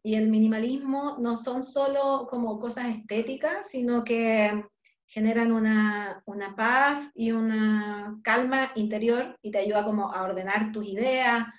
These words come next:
a ordenar como, o sea, que si tu ambiente está ordenado, tu vida finalmente se termina ordenando. Y por eso yo siento que es súper útil también para los emprendedores, porque, mm, nuestra vida es,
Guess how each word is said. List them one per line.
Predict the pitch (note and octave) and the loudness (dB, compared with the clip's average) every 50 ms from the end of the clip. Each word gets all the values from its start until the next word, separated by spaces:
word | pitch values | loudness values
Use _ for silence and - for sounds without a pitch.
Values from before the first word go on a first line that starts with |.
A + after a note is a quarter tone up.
| _ _ _ _ _ | _ _ _ _ _
a | - G3+ | -8 -6
ordenar | G3+ G3+ G3+ G#3 A3 A3 A#3 A3+ | -6 -4 -2 0 2 2 2 2
como, | A3 A#3 A3+ A3 G#3+ G#3+ G#3 G#3 | 2 2 2 2 2 0 -2 -2
o | - - - _ _ _ _ _ _ _ _ | -6 -12 -20 _ _ _ _ _ _ _ _
sea, | - - A3 - - | -6 -4 -2 -2 -2
que | - G#3+ | -6 -10
si | G#3+ G#3+ A#3+ A#3 G#3+ | -8 -6 -6 -6 -4
tu | A3 A#3+ A#3+ A#3 A#3 A#3 A3+ - _ _ _ _ | -4 -4 -4 -4 -4 -6 -8 -12 _ _ _ _
ambiente | G#3+ A3 A#3 C4 D4+ E4 F4+ F4+ | -4 -4 -2 0 -2 -2 -4 -6
está | - F4 E4+ E4 | -4 -4 -4 -4
ordenado, | E4 D#4 D#4 D#4+ E4+ E4+ F4 F4 F#4 - - - | -4 -4 -4 -4 -6 -6 -6 -8 -8 -10 -10 -10
tu | - B3 A3+ | -8 -6 -4
vida | G#3+ C4 C#4+ D4 C#4+ | -4 -2 -2 -2 -2
finalmente | C#4+ D4 C4 B3 A#3 A#3 A#3 A#3 A3+ A#3 | -2 -4 -6 -4 -4 -2 -4 -4 -4 -6
se | G#3+ A3 | -8 -6
termina | G#3+ G#3+ G#3 G#3 G3+ G3 F#3+ | -6 -4 -6 -6 -6 -6 -6
ordenando. | F#3+ F3+ F3 D#3+ D#3 - - - _ _ _ _ _ | -6 -6 -8 -8 -10 -14 -16 -20 _ _ _ _ _
Y | - G#3 | -16 -12
por | G#3+ A3 A3+ | -6 -6 -4
eso | A#3+ A3+ C4+ | -4 -4 -6
yo | C4 C4 C4+ | -4 -4 -4
siento | C4+ - C4 B3+ B3 C4+ | -4 -4 -8 -6 -6 -4
que | A#3+ A#3+ | -4 -6
es | A#3 - | -8 -8
súper | B3+ A#3 B3 A#3+ B3 | -8 -8 -6 -6 -6
útil | A#3 - B3 A#3 | -6 -8 -10 -8
también | - A#3 A3+ A3 A3 A3 G#3+ | -6 -6 -6 -4 -4 -4 -4
para | A3+ A3 A3 | -4 -4 -4
los | A3 A3 G#3+ | -2 -4 -4
emprendedores, | G#3 G3+ - - G3 F#3+ F#3 F#3 F3+ F3+ G3 G#3+ C4 C4+ - - _ _ _ _ _ _ _ _ _ | -6 -8 -10 -12 -12 -8 -6 -4 -4 -4 -4 -4 -6 -8 -10 -16 _ _ _ _ _ _ _ _ _
porque, | - G#3 G3+ G#3 - - G#3 G3 G3 G3 G3 F#3+ F#3+ F#3+ | -16 -16 -16 -16 -10 -8 -6 -4 -4 -2 -2 -2 -2 -4
mm, | F#3+ F#3+ F#3 F#3 F#3 F3+ F3+ F3+ F3+ F3+ - _ _ _ _ _ _ _ _ _ _ _ | -4 -8 -10 -12 -12 -10 -10 -12 -12 -14 -18 _ _ _ _ _ _ _ _ _ _ _
nuestra | - G3+ G#3 G#3+ - G#3+ G#3 G3+ | -12 -12 -12 -10 -6 -4 -2 -2
vida | A3 A#3+ C4 C#4 C#4 C#4 C#4 C#4 - - | 2 4 4 4 4 4 0 -4 -8 -8
es, | A#3 A#3 B3 | -6 -4 -4